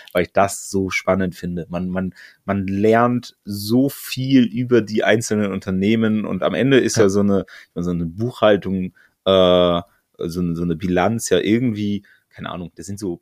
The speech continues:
Speaker 1: die, die Finanzflüsse sind so ein bisschen die Blutbahnen eines Unternehmens. Und wenn man das
Speaker 2: Genau.
Speaker 1: versteht, wie das funktioniert, ähm, finde ich wahnsinnig faszinierend. Also ich finde es wirklich u-, unfassbar faszinierend. Deswegen, das, äh, unterschreibe ich, äh, hundert Prozent genauso. Das ist, äh, das ist das, was, was mich fasziniert an dem Beruf. Und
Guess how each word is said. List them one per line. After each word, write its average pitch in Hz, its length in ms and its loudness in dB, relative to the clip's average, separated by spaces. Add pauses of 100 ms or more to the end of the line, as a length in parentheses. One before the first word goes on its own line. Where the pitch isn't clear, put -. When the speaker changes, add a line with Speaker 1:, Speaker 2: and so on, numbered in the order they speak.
Speaker 1:
die, 101 140 -16 (140)
die 104 40 -14
Finanzflüsse 156 640 -2
sind 123 160 -4
so - 80 -8
ein 113 40 -6
bisschen 117 240 -8
die 104 80 -8
Blutbahnen 101 720 -2
eines 87 320 -6
Unternehmens. 85 480 -6
Und 87 100 -6
wenn 101 100 2
man 101 180 2
das 117 300 2
Speaker 2:
Genau. 120 220 4
Speaker 1:
versteht, 110 460 2
wie 110 240 -10
das 120 200 4
funktioniert, 107 720 -2 (400)
ähm, 101 480 4
finde - 200 -14
ich 90 100 -8
wahnsinnig 87 320 -2
faszinierend. 85 420 -12
Also 87 120 -8
ich - 80 -14
finde 95 140 -10
es 92 60 -18
wirklich 95 380 -8
u-, 95 60 -4
unfassbar 92 540 -6
faszinierend. 87 380 -10
Deswegen, 117 240 2
das, 120 200 4
äh, 113 220 6
unterschreibe 104 520 2
ich, - 180 -6
äh, 98 300 4
hundert 104 340 0
Prozent 92 320 -8
genauso. 92 380 -6
Das - 240 -12
ist, - 220 -14 (420)
äh, 87 320 -2
das 95 100 -4
ist 110 140 -8
das, 104 160 2
was, 92 220 -4
was 95 160 -4
mich 101 120 -6
fasziniert 95 440 -6
an 76 80 -8
dem 80 120 -14
Beruf. - 380 -20
Und - 300 -20